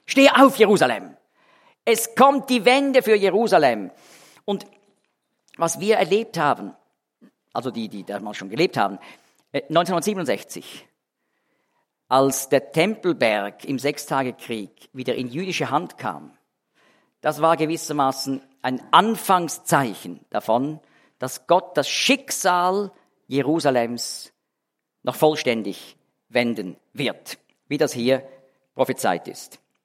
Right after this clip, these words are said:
Und so kommen wir bereits zu Kapitel zweiundfünfzig.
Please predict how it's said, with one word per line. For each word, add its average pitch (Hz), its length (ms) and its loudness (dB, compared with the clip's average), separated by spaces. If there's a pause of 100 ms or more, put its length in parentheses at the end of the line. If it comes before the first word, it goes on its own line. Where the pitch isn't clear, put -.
(1120)
Und 160 80 -16
so 214 100 4
kommen 233 200 4
wir 214 140 4
bereits 185 440 2
zu 185 260 2 (180)
Kapitel 147 320 -4
zweiundfünfzig. 170 840 -2